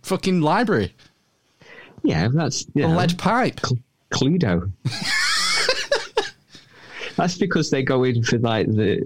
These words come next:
Speaker 2: the final blows to finish 'em off, like the, uh, the sickly
Speaker 1: Yeah.
Speaker 2: dog.
Speaker 1: Yeah, I know what you're saying. I think, yeah, you, uh, my instinct would probably be to subdue and then restrain.
Speaker 2: Yeah,
Speaker 1: For the
Speaker 2: no, that's
Speaker 1: authorities.
Speaker 2: it.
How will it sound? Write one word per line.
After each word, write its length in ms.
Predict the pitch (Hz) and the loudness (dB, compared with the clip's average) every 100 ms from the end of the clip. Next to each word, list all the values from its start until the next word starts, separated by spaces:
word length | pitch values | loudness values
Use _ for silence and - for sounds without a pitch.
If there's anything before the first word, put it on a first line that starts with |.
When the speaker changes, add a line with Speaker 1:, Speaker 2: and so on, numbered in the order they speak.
| - | -2
Speaker 2:
the 320 | 107 113 107 | 0 2 0
final 440 | 104 110 110 104 104 | -2 -2 -2 0 0
blows 420 | 104 113 160 - | 0 0 0 -2
to 80 | - | -2
finish 340 | - 98 - | 0 0 0
'em 100 | 104 | 0
off, 200 | 123 151 - - _ _ - _ _ _ _ | 2 0 -4 -14 _ _ -20 _ _ _ _
like 240 | - 104 95 | -2 0 0
the, 320 | 107 107 101 | 0 2 2
uh, 160 | 98 98 101 98 - - - - - - - - | 2 2 0 -4 -12 -18 -20 -20 -20 -18 -20 -4
the 80 | 104 | -2
sickly 420 | - 190 131 104 104 | 0 2 2 2 2
Speaker 1:
Yeah. 80 | |
Speaker 2:
dog. 240 | 113 131 120 - _ _ _ _ _ | 0 0 -4 -8 _ _ _ _ _
Speaker 1:
Yeah, 240 | - 156 151 | -2 0 2
I 40 | |
know 80 | 175 | 2
what 100 | 160 | 2
you're 60 | 139 | 2
saying. 400 | - 139 113 117 | 2 2 2 0
I 100 | 120 | 0
think, 240 | 120 156 | -2 0
yeah, 160 | 143 127 | 0 2
you, 300 | 113 127 - | 0 -2 -2
uh, 100 | 113 | -2
my 340 | 131 143 143 135 | 0 2 2 0
instinct 600 | - 123 120 - 117 117 | 0 0 0 0 0 0
would 160 | 113 117 | -4 -2
probably 300 | 135 135 117 | -2 0 0
be 240 | 113 113 | 0 0
to 320 | - - 107 | -2 -2 0
subdue 640 | 98 - 104 - 113 107 95 - _ _ - | 0 0 -2 -2 0 2 0 -6 _ _ -6
and 180 | 92 92 | -2 0
then 180 | 95 | 0
restrain. 600 | 95 90 - 95 90 82 - _ _ _ _ _ _ _ | 0 -2 -2 0 0 -2 -8 _ _ _ _ _ _ _
Speaker 2:
Yeah, 320 | - 156 85 73 | -2 0 0 -2
Speaker 1:
For 100 | 101 | 0
the 80 | |
Speaker 2:
no, 80 | 98 | 0
that's 120 | 117 | 2
Speaker 1:
authorities. 400 | 104 85 - 110 | 0 -2 -2 -4
Speaker 2:
it. 60 | - | -6